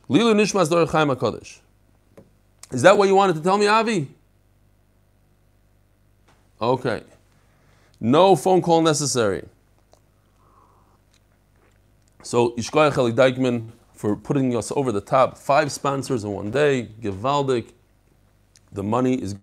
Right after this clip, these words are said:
going to good cause. My wife needs a new car. Nah, I'm just kidding. This is for all,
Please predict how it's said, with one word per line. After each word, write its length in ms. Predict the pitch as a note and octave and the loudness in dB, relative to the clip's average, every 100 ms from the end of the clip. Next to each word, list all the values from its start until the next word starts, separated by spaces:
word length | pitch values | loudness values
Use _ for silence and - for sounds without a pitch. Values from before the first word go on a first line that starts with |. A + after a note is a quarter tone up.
| _ _ - | _ _ -8
going 180 | B2 | -8
to 140 | A2 G#2 | -6 -8
good 160 | A2 | -10
cause. 440 | - B2 A2+ G2 - _ _ _ _ _ | -8 -6 -4 -6 -12 _ _ _ _ _
My 80 | - | -6
wife 220 | G#2+ A2 | -4 -4
needs 160 | A#2 G2+ | -6 -6
a 40 | |
new 120 | G2+ | -8
car. 440 | F#2+ C3 B2 A2 G2 _ _ _ _ _ _ - | -8 -4 -2 -2 -6 _ _ _ _ _ _ -10
Nah, 160 | G2+ D2 | -8 -8
I'm 120 | - | -12
just 180 | G2 - | -16 -16
kidding. 220 | - - | -16 -14
This 200 | G2+ - | -12 -10
is 240 | G#2+ G2 | -10 -10
for 260 | - - A2 | -14 -14 -10
all, 520 | - C#3+ C3 A2 - | -4 -2 -2 -4 -10